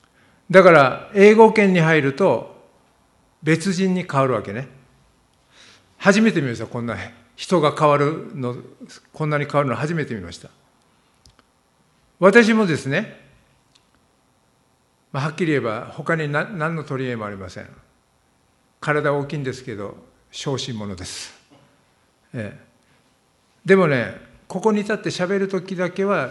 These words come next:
あの、人格が変わるんです。なんでかって言ったらね、神様が自分を立てていると確信してるの。で、語れると思ってるの。だから私のアイデンティティはここにあるわけね。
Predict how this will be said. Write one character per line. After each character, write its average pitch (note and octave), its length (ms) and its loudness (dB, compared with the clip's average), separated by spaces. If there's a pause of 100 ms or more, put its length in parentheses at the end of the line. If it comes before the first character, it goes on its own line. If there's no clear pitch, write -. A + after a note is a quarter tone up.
(140)
あ A#2+ 160 -10
の、 A2+ 200 -10
人 C#3 240 -6
格 C#3 300 -8
が E3 200 -6
変 A2 140 -8
わ G#2+ 60 -6
る G2+ 80 -12
ん F#2 80 -14
で E2 80 -16
す。 - 240 -20 (960)
な E3 100 2
ん F#3+ 60 4
で F#3 80 2
か E3+ 80 4
っ D3+ 40 2
て - 80 -10
言 C3 80 -4
っ G#2+ 40 -6
た G#2 40 -8
ら G2+ 120 -10
ね、 - 80 -16 (260)
神 G#3+ 220 -4
様 F#3 180 0
が C#3 60 -2
自 C3 180 -4
分 F#3 160 -2
を G3 40 0
立 F#3+ 200 -2
て A#3+ 140 0
て G#3+ 200 2
い F#3 40 2
る F3+ 120 -4
と - 440 -6 (140)
確 - 240 -14
信 C#3+ 140 -8
し - 100 -12
て C#3 100 -12
る G#2+ 80 -12
の。 - 120 -18 (1040)
で、 E3 180 -4 (420)
語 G3+ 280 2
れ G#3 100 4
る A3+ 140 0
と E3+ 80 0
思 C3 100 -4
っ A#2+ 40 -8
て A#2+ 140 -14
る G2 80 -14
の。 - 60 -20 (1300)
だ F#3 140 6
か F#3 80 8
ら D#3 80 8
私 F3+ 320 4
の G3 180 2
ア G3 80 4
イ G3 80 6
デ G3+ 140 4
ン G3+ 60 0
テ G3+ 60 -12
ィ - 100 -20
テ D#3 80 -4
ィ C3+ 80 0
は B2+ 460 0 (720)
こ F#3 140 -2
こ F#3+ 100 6
に F3 80 4
あ D#3+ 80 4
る C3 60 0
わ G#2+ 100 -2
け G#2 100 -10
ね。 D#3+ 240 -8